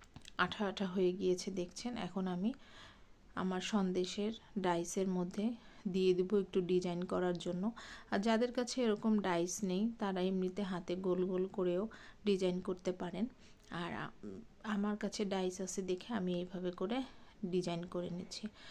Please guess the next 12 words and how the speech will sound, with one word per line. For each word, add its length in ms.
তো 80
বন্ধুরা, 460
দেখছেন, 500
আমার 240
কিন্তু 400
সুন্দর 460
সন্দেশগুলো 720
তৈরি 360
হয়ে 200
যাচ্ছে। 400
একটু 460
এ, 120